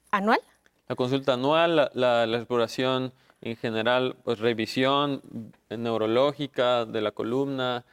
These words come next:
Speaker 2: preguntar, hay, hay una, hoy una escala, un, un interrogatorio para ver cómo está la próstata, que consta de, de, pues, realmente ver cómo sale la orina, cómo siente con la orina, cómo se siente con su calidad de vida orinando, eso es muy importante. Y nos da grados. Entre más grado,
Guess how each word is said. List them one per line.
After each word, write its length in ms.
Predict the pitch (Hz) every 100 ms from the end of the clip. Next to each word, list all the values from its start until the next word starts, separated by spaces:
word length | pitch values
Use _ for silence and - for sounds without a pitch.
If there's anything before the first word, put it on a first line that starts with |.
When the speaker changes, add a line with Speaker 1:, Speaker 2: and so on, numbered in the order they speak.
| _ _ _ _
Speaker 2:
preguntar, 560 | 127 131 123 135 143 -
hay, 260 | 143 160 -
hay 220 | 143 151
una, 240 | 151 151 -
hoy 220 | 131 143
una 160 | 147 135
escala, 320 | - 143 151
un, 200 | 156 147
un 160 | 143 160
interrogatorio 800 | 165 143 127 113 107 135 143 151
para 160 | 120 110
ver 120 | 123
cómo 180 | 143 139
está 160 | 139
la 100 | 139
próstata, 480 | 131 147 - 165 175
que 160 | 131 104
consta 360 | 123 131 135
de, 140 | 127 -
de, 220 | 117 110 - _
pues, 160 | - 117
realmente 400 | 131 135 139 131
ver 220 | 127 131
cómo 240 | 147 135
sale 220 | 127 127 120
la 100 | 110
orina, 260 | 151 165
cómo 240 | 151 139 120
siente 300 | 143 139 135
con 100 | 110
la 60 |
orina, 200 | 113 135 -
cómo 220 | 156 160
se 80 | 120
siente 340 | - 147 156
con 160 | 131 113
su 140 | 107
calidad 340 | - 110 120 143
de 100 | 123
vida 380 | 131 143 156 -
orinando, 680 | 107 110 117 151 185 233 - _ _ _ -
eso 180 | 131 139
es 40 |
muy 140 | 127
importante. 580 | 135 127 123 175 180 151 _ _ _ _ _ -
Y 300 | 147 160 -
nos 280 | 131 127 120
da 300 | 131 135 -
grados. 520 | 131 127 113 101 - -
Entre 240 | 120 117
más 240 | 139 180
grado, 500 | 165 165 185 208 -